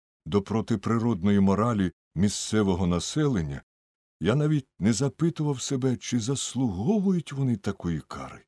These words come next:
Я не подумав про те, що з волі провидіння вони не мають у житті інших керівників, крім своїх збочених інстинктів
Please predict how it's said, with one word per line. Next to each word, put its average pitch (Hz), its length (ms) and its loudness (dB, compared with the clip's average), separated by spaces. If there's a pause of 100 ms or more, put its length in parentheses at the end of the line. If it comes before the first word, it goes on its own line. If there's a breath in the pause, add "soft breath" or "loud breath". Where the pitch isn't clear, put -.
(560)
Я 110 160 4
не 156 140 6
подумав 170 460 4
про 156 200 -2
те, 175 260 2 (280 loud breath)
що - 280 -2
з 107 100 -2
волі 147 320 4
провидіння 131 920 2 (300)
вони 147 300 4
не 190 160 6
мають 151 500 2
у 110 80 4
житті 120 580 0
інших 107 580 2
керівників, 98 840 2 (800)
крім 92 280 0
своїх 101 400 0
збочених 98 840 0
інстинктів 107 840 2